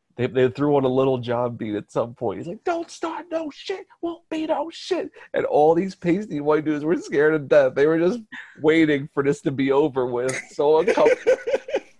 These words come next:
Speaker 1: And then I saw, I saw Aesop in the cut, like, in, like, a little, like, green room area, which was, like, you know, like, like a pantry for the church.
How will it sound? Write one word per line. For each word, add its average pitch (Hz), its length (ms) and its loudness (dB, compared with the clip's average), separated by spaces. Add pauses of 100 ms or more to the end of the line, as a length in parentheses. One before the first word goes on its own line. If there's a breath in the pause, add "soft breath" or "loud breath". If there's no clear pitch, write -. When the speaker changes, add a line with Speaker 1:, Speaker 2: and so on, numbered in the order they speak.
(420)
Speaker 1:
And 165 120 6
then 156 60 8
I 151 120 4
saw, 180 240 2
I 156 100 4
saw 156 260 2
Aesop 151 440 -2
in 123 60 -10
the 120 60 -10
cut, 139 320 -4
like, 120 160 -6
in, 117 100 -8
like, 107 180 -10
a 113 60 -6
little, 113 300 -6
like, 107 160 -8
green 113 300 -6
room 123 180 -10
area, 120 320 -8
which 110 160 -12
was, 98 100 -16
like, 104 120 -12
you 104 60 -16
know, 101 100 -12
like, 101 160 -16
like 101 140 -12
a 98 80 -12
pantry 110 520 -12
for 107 160 -14
the 104 80 -8
church. 113 460 -10